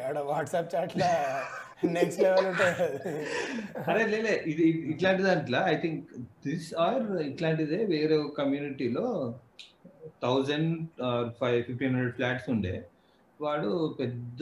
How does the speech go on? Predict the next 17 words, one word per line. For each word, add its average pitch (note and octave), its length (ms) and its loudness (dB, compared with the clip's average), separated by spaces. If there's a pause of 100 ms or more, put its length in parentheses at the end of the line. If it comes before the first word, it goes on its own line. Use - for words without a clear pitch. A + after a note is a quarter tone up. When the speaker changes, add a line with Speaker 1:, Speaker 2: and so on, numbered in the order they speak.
(600)
Speaker 2:
స్విమ్మింగ్ D#3+ 460 -2
పూల్ D#3+ 200 2
కడతా C#3 280 2
అన్నాడు, B2+ 340 0
ఒలింపిక్ D#3+ 440 4
స్టైల్లో D3 420 0
స్విమ్మింగ్ C3+ 360 -6
పూల్ C#3 180 -2
కడతా A#2+ 280 -2
ఉన్నాడు. A#2 500 -2
మన D#3+ 240 -2
ఎంసీహెచ్ C#3+ 840 -2
దాన్నంతా C3+ 720 -2
చిన్నది B2+ 500 -2
కూడా B2+ 180 -2
కట్టలే A2 340 -4
అంట. F2 260 -8